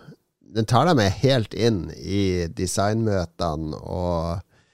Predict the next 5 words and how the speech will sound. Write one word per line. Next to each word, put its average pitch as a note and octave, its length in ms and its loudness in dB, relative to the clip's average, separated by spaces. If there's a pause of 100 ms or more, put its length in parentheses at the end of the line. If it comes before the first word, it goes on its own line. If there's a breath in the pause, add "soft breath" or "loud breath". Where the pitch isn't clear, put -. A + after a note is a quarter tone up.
(320)
krisemøter G2 1080 0
og, F2 500 -4
eh, E2 460 -4
frykt - 640 -6
og D#2+ 500 -2